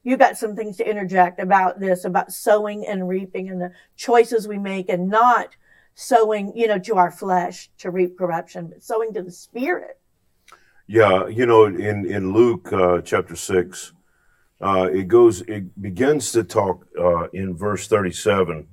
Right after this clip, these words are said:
Speaker 2: I think it is, "Judge not, and ye shall not be judged. Condemn not, and ye shall not be condemned. Forgive, and it shall be forgiven." So, so there, there's an action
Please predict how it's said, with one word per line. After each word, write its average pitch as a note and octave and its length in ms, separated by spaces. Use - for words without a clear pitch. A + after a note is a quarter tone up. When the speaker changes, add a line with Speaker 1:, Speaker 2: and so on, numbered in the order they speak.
Speaker 2:
I F2+ 40
think F2+ 220
it E2+ 80
is, D#2 380
"Judge G#2+ 260
not, G2 240
and F#2 100
ye F#2+ 80
shall F#2+ 200
not F#2 180
be F2 100
judged. F2 640
Condemn F#2+ 640
not, F#2+ 340
and F2+ 160
ye F2+ 100
shall F2+ 200
not F2+ 200
be E2+ 120
condemned. F2 520
Forgive, G2 880
and F2 140
it F#2+ 80
shall F#2 300
be F2 140
forgiven." E2 580
So, F2+ 420
so A2 220
there, G#2 240
there's G2+ 320
an F#2+ 240
action G#2+ 800